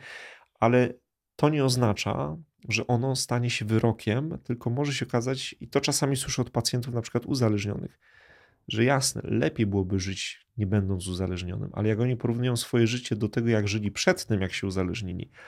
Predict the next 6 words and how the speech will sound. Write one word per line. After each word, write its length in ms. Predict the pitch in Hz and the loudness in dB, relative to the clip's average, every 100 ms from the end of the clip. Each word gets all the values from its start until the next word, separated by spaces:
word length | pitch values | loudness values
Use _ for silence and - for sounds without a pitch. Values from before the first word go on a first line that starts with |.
| - - _ - | -20 -20 _ 4
a 60 | |
jak 180 | 113 107 | 6 6
żyją 340 | 101 131 123 113 | 4 6 4 6
teraz, 400 | 147 139 113 104 | 6 6 6 2
jak 340 | 98 - - _ _ _ _ _ _ _ | 0 -6 -20 _ _ _ _ _ _ _
odkryli 760 | 107 - - - 139 113 95 | -2 -2 -2 4 4 4 0